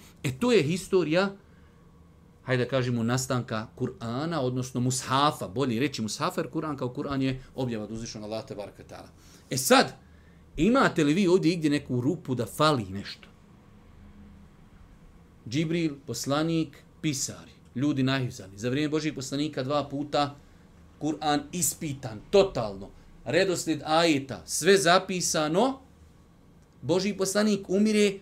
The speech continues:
hafizi koji su od njega naučili direktno, oni saklupaju Kur'an. Uvjeti žestoki, moraš doći posvjedoči da je tako poslanik diktirao i da je tako učio.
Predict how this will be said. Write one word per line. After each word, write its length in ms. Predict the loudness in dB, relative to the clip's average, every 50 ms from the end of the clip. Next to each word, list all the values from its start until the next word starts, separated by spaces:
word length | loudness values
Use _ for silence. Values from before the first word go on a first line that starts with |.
| -14 -8
hafizi 580 | -2 2 4 6 6 4 4 0 -4 -4 -4 -4
koji 200 | -4 -6 -6 -4
su 160 | -2 0 4 6
od 240 | 8 8 8 8
njega 300 | 8 6 6 8 8 8
naučili 760 | 8 8 8 8 6 6 4 2 2 4 4 6 4 4 4 2
direktno, 840 | 2 4 6 8 8 8 6 4 0 0 4 4 4 4 2 0 -6 -18 -20 -20 -6 2
oni 340 | 6 8 8 8 8 8 6
saklupaju 800 | 6 6 6 6 6 6 4 4 4 6 6 6 6 6 4 0
Kur'an. 520 | -2 0 0 0 0 0 -2 -4 -4 -8 -12 -16 -18 -20 -20 -20 -20 -20 -20 -20 -20 -20 -20 -20 -20 -20 -20 -20 -6 0
Uvjeti 600 | 2 6 8 8 10 10 12 12 10 10 8 2
žestoki, 800 | 4 4 4 4 2 8 12 12 12 12 12 6 -2 -4 -4 -6 -8 -12 -20 -10 -4
moraš 560 | 2 6 8 10 12 12 12 12 10 8 8
doći 200 | 8 8 8 8 8
posvjedoči 720 | 6 4 6 6 6 6 8 10 10 10 10 10 6 6
da 100 | 8 10
je 160 | 8 8 8 6
tako 400 | 6 6 6 6 6 6 6 6
poslanik 500 | 6 6 6 6 6 6 6 4 2 2
diktirao 540 | 2 2 4 4 6 6 6 6 6 6
i 60 | 8 6
da 60 | 6
je 120 | 6 6
tako 300 | 6 6 6 6 4 6
učio. 420 | 6 6 6 6 2 0 0 -2